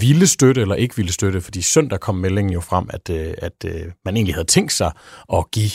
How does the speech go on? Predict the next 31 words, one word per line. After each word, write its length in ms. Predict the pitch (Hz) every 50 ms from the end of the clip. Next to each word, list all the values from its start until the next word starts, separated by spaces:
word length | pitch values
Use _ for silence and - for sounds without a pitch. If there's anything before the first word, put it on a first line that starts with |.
| - -
øh, 200 | - 92 90 90
regeringen, 600 | 90 87 - 117 113 104 95 90 87 85 85 85
øh, 320 | 85 85 87 87 85 87 90 90 90
the 80 | 92 92 -
benefit 360 | - 101 110 110 - - 90
of 60 | 87 -
the 100 | - 92
doubt, 320 | - 92 87 107 117 - -
så 200 | - - 117 92
at 60 | 85
sige, 340 | - - 98 95 95 101 90
i 120 | - 92
forhold 260 | 92 - 101 101 101
til, 280 | 92 - - 90 87 82
øh, 220 | 85 85 85 85 85
anbefalingerne 580 | 85 - 98 104 - - 101 87 87 85 82 87
fra 80 | -
Sundhedsministeriet 680 | - - 107 110 104 - 92 90 90 - - 95 90 -
og 80 | - -
støtte 260 | - - 110 92 -
op 140 | 87 92 101
omkring 240 | 92 87 - 101 87
den 60 | 85
her 60 | 87 90
hastelov. 420 | 92 92 - - 85 78 78 - - - - - - -
Men 100 | - 104
der 100 | 87 -
har 120 | 113 117 120
man 120 | 104 95
så 140 | - - 101
haft, 280 | 95 104 95 104 -